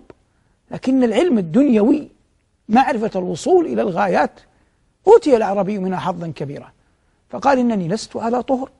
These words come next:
وأحب أن أصلي وراءك، فأمر هؤلاء أن ينتظروني". فقبل المهدي وأوقف الناس قياما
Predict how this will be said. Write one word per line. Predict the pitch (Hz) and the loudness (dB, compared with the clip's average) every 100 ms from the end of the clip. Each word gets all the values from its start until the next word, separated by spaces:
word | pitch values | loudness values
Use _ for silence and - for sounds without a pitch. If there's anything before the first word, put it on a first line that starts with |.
| _ - | _ -6
وأحب | 196 196 247 214 165 180 | -4 -2 -4 -4 -4 -6
أن | 185 - | -6 -10
أصلي | 180 226 202 202 196 | -8 -4 -2 -2 0
وراءك، | 180 185 240 285 - _ _ _ _ _ | 2 4 2 2 -4 _ _ _ _ _
فأمر | - 359 233 226 | -2 0 0 -4
هؤلاء | 175 254 233 240 269 254 | -2 -2 0 -2 -2 -2
أن | |
ينتظروني". | 240 233 240 240 254 - _ _ _ _ _ 233 254 196 - _ _ _ _ _ _ _ _ _ | -2 -2 -2 -2 -2 -6 _ _ _ _ _ -2 0 0 -4 _ _ _ _ _ _ _ _ _
فقبل | 247 330 269 180 - _ _ _ _ _ _ _ _ _ _ _ _ _ _ - | 2 4 4 -2 -8 _ _ _ _ _ _ _ _ _ _ _ _ _ _ -8
المهدي | 190 156 190 262 320 - _ _ _ _ - | -4 -4 -2 -2 -2 -6 _ _ _ _ -2
وأوقف | 196 262 - 226 | 2 2 2 -4
الناس | 226 226 294 - - _ _ _ _ _ _ _ _ _ _ - | -2 -4 -4 -8 -18 _ _ _ _ _ _ _ _ _ _ -4
قياما | 208 202 233 254 | 4 6 6 4